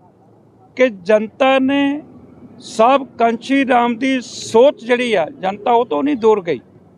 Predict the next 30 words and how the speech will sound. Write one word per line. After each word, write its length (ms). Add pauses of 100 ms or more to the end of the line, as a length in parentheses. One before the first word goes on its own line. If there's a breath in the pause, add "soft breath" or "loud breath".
(720)
ਜਨਤਾ 460
ਸਿਰਫ 360
ਲੀਡਰਸ਼ਿਪ 640
ਦੀ 180 (140)
ਕਾਰਗੁਜ਼ਾਰੀ 600
ਤੋਂ 140
ਦੁਖੀ 300
ਸੀ। 180 (1120)
ਉਹਦਾ 300
ਹੱਲ 280
ਭੈਣ 300
ਕੁਮਾਰੀ 380
ਮਾਇਆਵਤੀ 520
ਜੀ 120
ਨੇ 120
ਕਰ 200
ਦਿੱਤਾ 360
ਹੈ 220 (640)
ਔਰ 120
ਸਾਡਾ 400
ਸਾਰਾ 440
ਵਰਕਰ, 480
ਸਾਰਾ 460
ਕੇਡਰ 440
ਪੰਜਾਬ 520
ਪੂਰਾ 320
ਉੱਠ 180
ਕੇ 140
ਖੜ 220
ਗਿਆ। 260